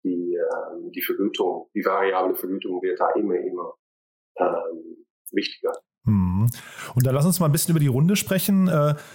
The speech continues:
Speaker 2: der Martin Janicki von Cavalry Ventures hat uns connected, weil, äh, Cavalry Ventures eben auch diese Runde angeführt hat. Aber ihr habt ja auch noch eine ganze Reihe an weiteren, äh, spannenden, äh, ja, Investoren und auch Business Angels an Bord, ne?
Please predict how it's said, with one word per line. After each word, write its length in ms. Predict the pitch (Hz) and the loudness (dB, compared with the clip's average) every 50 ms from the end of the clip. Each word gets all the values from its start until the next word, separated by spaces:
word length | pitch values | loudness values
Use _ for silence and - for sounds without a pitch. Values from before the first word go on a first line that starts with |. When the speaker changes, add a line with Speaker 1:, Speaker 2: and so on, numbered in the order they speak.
| - - - _ _ _ _ _ | -20 -20 -20 _ _ _ _ _
Speaker 2:
der 140 | - 143 135 | 0 2 4
Martin 480 | 135 131 127 143 160 - - 180 170 160 | 4 4 2 2 0 0 2 4 6 6
Janicki 460 | 135 131 147 175 185 180 - 185 175 | 6 6 6 4 4 2 2 2 2
von 280 | 156 - 151 139 139 131 | 2 2 2 2 2 2
Cavalry 340 | - 170 185 196 185 165 | 2 2 4 4 6 6
Ventures 320 | 139 135 127 123 - 123 127 | 6 4 4 4 2 2 2
hat 80 | 127 | 2
uns 160 | 135 117 - - | 2 2 2 2
connected, 520 | - 127 120 123 120 - - - 147 123 | 2 2 2 2 2 0 0 2 2 2
weil, 560 | 127 123 127 123 127 131 139 131 123 123 131 | 2 2 4 4 4 4 4 4 4 2 2
äh, 20 | 135 | 2
Cavalry 320 | - 143 135 139 147 147 135 | 0 2 4 4 4 4 4
Ventures 300 | 139 143 - 151 143 - | 4 4 4 2 2 2
eben 160 | 147 131 131 | 4 2 2
auch 80 | 127 - | 2 2
diese 220 | - 135 120 123 | 2 2 4 4
Runde 240 | 113 135 139 135 120 | 4 4 4 4 4
angeführt 580 | 117 135 151 170 180 - - 180 180 175 - | 4 4 4 4 2 2 2 2 2 2 2
hat. 140 | 165 170 165 | 0 0 0
Aber 160 | 160 135 143 | 2 2 2
ihr 120 | 143 135 127 | 2 2 2
habt 160 | 139 - - | 0 0 -2
ja 80 | 147 139 | 0 2
auch 100 | 139 117 | 4 4
noch 120 | 139 127 | 4 6
eine 100 | 120 135 | 4 4
ganze 320 | 127 139 147 143 151 127 | 4 4 2 4 4 2
Reihe 220 | 110 127 139 139 127 | 2 2 2 2 2
an 240 | 127 127 131 127 117 | 2 4 4 4 4
weiteren, 480 | 120 156 185 180 165 - 139 127 123 | 2 2 2 2 2 4 4 4 4
äh, 320 | - 127 120 120 - 127 117 | 4 4 2 4 4 2 0
spannenden, 600 | - - 117 117 127 123 123 117 117 113 - - - - - - _ | 0 0 2 2 4 4 6 6 4 4 2 -2 -10 -18 -20 -8 _
äh, 100 | - - - - 147 | -2 -2 0 2 2
ja, 220 | 139 127 123 117 120 | 2 4 2 2 0
Investoren 800 | 151 - - 139 127 135 127 - - - 139 165 175 160 170 156 | 0 0 2 4 4 4 2 2 0 2 2 4 4 4 4 4
und 200 | 151 165 180 - | 4 4 2 4
auch 140 | 151 151 - | 2 0 0
Business 300 | - 185 202 214 165 143 | 2 2 4 4 4 6
Angels 260 | 123 120 113 101 98 | 6 4 4 4 4
an 120 | 107 104 | 4 4
Bord, 260 | 95 107 101 98 - | 4 2 0 2 4
ne? 220 | 117 127 180 220 | 4 4 4 2